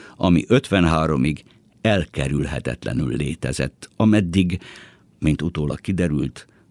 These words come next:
voltak olyan dolgok, amelyekről nem mertünk egymással beszélni. A falakon lógó Sztálin képek nem egy volt,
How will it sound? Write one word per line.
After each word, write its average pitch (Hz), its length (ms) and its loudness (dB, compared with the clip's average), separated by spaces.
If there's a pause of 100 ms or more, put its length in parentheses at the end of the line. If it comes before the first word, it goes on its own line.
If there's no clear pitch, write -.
(120)
voltak 123 520 2
olyan 78 300 2
dolgok, 76 640 0 (160)
amelyekről 73 680 -2 (160)
nem 95 260 4 (160)
mertünk - 840 -6
egymással - 580 -8
beszélni. - 560 -10 (1200)
A - 80 -10
falakon 90 540 2
lógó 82 300 2
Sztálin 95 560 0
képek - 580 -8 (460)
nem 57 300 -8
egy 78 220 -8
volt, 78 380 -10